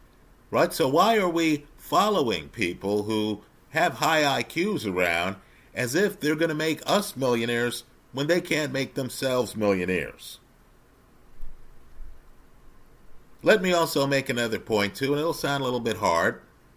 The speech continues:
but understand you have a lot of people who are A students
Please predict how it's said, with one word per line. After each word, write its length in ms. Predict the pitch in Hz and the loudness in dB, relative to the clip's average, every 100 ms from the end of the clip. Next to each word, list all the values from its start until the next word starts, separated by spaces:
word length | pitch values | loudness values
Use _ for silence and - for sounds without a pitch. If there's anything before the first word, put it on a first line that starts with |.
| _ - - - - | _ -20 -20 -20 -10
but 120 | 156 | -4
understand 520 | 202 170 - 170 143 | -2 -2 0 0 0
you 60 | 127 | 0
have 160 | 143 | 0
a 40 | 131 | 0
lot 260 | 143 180 | 2 2
of 240 | 160 139 - | 2 -2 -2
people 340 | 170 143 151 | -4 -2 -2
who 180 | 156 143 | 0 0
are 140 | 127 - | 0 -2
A 200 | 147 139 | -2 -2
students 800 | - 107 82 71 - - - | -2 -2 -2 -6 -12 -16 -16